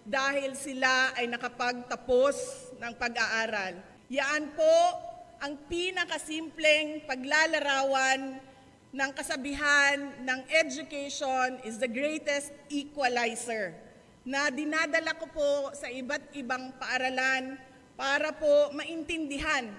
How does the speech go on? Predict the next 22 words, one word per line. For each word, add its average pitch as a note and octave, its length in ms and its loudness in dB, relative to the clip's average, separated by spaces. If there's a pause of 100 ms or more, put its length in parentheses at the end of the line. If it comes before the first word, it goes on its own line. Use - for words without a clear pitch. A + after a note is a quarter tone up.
(140)
ng B3+ 200 -4 (280)
ating E4+ 320 -6
mga C4 260 -4 (140)
anak A#3+ 240 0 (640)
na C4+ 140 -4
sa D#4+ 180 -8
edukasyon C4+ 800 0
magbabago C4 800 0
ang A#3 240 -6
kanilang A#3 480 -4
buhay. A#3+ 560 -2 (400)
Nadala D4+ 400 0
ko E4+ 160 -4
din D#4+ 320 -8
po D#4+ 160 6 (480)
dito E4+ 380 -2
sa D4 180 -4
inyo B3+ 560 -4
ngayong C#4 320 -4
hapon D4+ 400 0
na B3+ 80 -4
ito A#3+ 480 -6